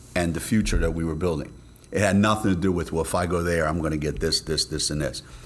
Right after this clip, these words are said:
Or, "If I go there, they're gonna promise me this, this, this, and this." There was nothing like that. It was all about, I really, really, really am convinced that Gino and Chris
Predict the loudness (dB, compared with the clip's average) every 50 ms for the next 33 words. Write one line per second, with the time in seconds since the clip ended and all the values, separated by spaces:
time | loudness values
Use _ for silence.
0 | -18 -18 -14 -8 -4 -2 -2 -2 0 0 2 2 2 2 2 0 0 2 0 2
1 | 2 0 0 -2 -2 -2 -2 -2 -2 -2 -4 -6 -10 -10 -4 -2 -2 0 0 0
2 | -2 -2 -2 -2 -2 -2 -2 -2 0 -2 -2 -2 -4 -4 -4 -4 -4 -2 -2 -2
3 | 0 0 -2 -2 -2 -4 -8 -14 -18 -20 -20 -20 -18 -18 -20 -20 -8 -4 0 2
4 | 2 2 2 0 0 0 0 2 2 2 2 2 0 0 0 0 -2 -2 -2 -2
5 | -2 -2 -2 -6 -10 -18 -10 -6 -4 -4 -2 -2 -4 -4 -4 -2 0 2 2 4
6 | 2 2 2 2 2 2 2 0 -2 -6 -10 -18 -20 -20 -20 -20 -12 -6 -2 -2
7 | 0 0 2 2 2 4 4 4 2 2 2 2 2 0 0 0 0 0 0 0
8 | 0 -2 -4 -6 -10 -16 -20 -20 -20 -20 -20 -20 -20 -20 -20 -6 -2 -2 0 0
9 | 0 0 -2 -4 -6 -8 -12 -18 -20 -20 -20 -20 -20 -20 -20 -20 -20 -20 -20 -20
10 | -20 -10 -4 0 2 2 4 4 2 2 2 2 2 2 2 4 2 2 0 -4
11 | -8 -10 -4 -2 0 2 2 2 2 0 0 -2 -2 0 0 0 0 0 0 -4
12 | -4 -6